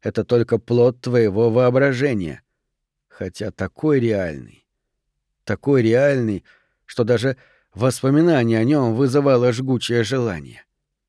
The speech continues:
Интересно, она пахла так же, когда была жива? Будет ли она пахнуть так же,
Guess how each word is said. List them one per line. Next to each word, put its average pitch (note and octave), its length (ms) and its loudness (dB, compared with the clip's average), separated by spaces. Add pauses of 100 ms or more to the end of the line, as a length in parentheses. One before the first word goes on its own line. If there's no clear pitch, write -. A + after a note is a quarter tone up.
(300)
Интересно, G2+ 720 -6
она G#2 200 -4
пахла A#2 420 -2
так C#3 280 -2
же, A2 120 -6
когда A2+ 320 0
была G#2 280 -2
жива? F2 340 -12 (840)
Будет A#2 420 -2
ли A2+ 100 0
она A2+ 260 0
пахнуть G#2+ 520 -4
так B2 240 0
же, C#3 200 -2